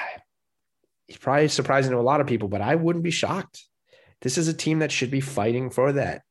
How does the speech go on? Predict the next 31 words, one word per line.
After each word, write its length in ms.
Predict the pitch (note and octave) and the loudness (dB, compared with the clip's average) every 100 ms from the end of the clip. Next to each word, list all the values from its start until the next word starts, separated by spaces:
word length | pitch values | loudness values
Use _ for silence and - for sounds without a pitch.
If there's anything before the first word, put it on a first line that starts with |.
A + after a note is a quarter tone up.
| - | -8
Luke 180 | B2+ B2 | -6 -2
Walton, 460 | G2 A#2 C3+ C#3 C#3 - - _ - | 0 0 -2 -4 -6 -10 -20 _ -4
they, 120 | A#2 | -2
they 160 | A2 A#2 | 0 2
were 160 | A2+ | 2
the 60 | G#2+ | 0
worst 280 | G#2+ B2+ - | 0 0 0
defensive 420 | C3 B2+ B2 A#2 | -2 -2 -4 -6
team 200 | - B2+ | -4 -2
in 80 | A#2 | -2
N 100 | A#2+ | 0
B 100 | A#2 | 0
A 20 | |
history 360 | A2 A#2+ C#3+ C3 | 0 0 0 0
for 160 | B2+ | 2
a 60 | A#2+ | 0
while 260 | A#2+ B2 B2+ | 2 2 0
this 200 | B2 A#2+ | 0 0
year. 320 | C3 C3 - | 0 -2 -8
Looks 160 | G#2 - | -8 -6
like 140 | - | -2
they've 180 | A2 A2+ | -2 -2
started 300 | - A2+ A2+ | 0 -2 -2
to 100 | A2 | -2
get, 260 | G#2+ A2 _ - G#2+ - | -2 -2 _ -12 -10 -8
get 140 | - A2+ | -4 -4
it 60 | |
going 260 | A2 A#2 A2+ | 0 -2 -2
a 40 | |
little 260 | F#2+ A2+ C3+ | -2 0 2
bit. 320 | D3 D3 - | 2 0 -4